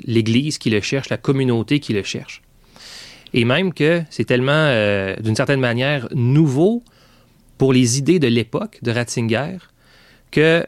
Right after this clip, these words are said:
quand Ratzinger va présenter ce qui est un peu l'équivalent d'une, d'une sorte de post-doctorat pour nous, une thèse d'habilitation qu'on appelait à l'époque. Donc, quand il va présenter sa thèse d'habilitation sur Bonaventure, il y a un des professeurs qui va l'accuser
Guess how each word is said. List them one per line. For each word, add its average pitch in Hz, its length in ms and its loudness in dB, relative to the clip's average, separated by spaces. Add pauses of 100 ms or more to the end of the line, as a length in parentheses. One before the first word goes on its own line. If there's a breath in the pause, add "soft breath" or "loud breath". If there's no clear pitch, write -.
quand 147 340 0
Ratzinger 139 520 0
va 113 100 0
présenter 139 680 0
ce - 100 -4
qui 143 260 2
est 131 60 2 (240)
un 123 80 -6
peu 135 100 0
l'équivalent 131 640 0
d'une, 104 320 -2
d'une 98 140 -6
sorte 120 120 -4
de 104 40 -2
post-doctorat 120 800 0
pour 104 160 -2
nous, 131 180 -4
une 101 160 -6
thèse 123 240 0
d'habilitation 110 600 -4
qu'on 107 140 -8
appelait 101 220 -6
à - 20 -4
l'époque. - 260 -10 (460 loud breath)
Donc, - 160 -2
quand 175 60 2
il 180 100 2
va 135 80 4
présenter 156 480 2
sa 123 160 -2
thèse 180 380 0
d'habilitation 135 640 0
sur 120 160 -2
Bonaventure, 135 800 0 (360 loud breath)
il - 60 -2
y 113 40 0
a - 20 -2
un 165 80 2
des 160 80 4
professeurs 139 480 -2
qui - 120 -10
va 113 140 2
l'accuser 131 540 0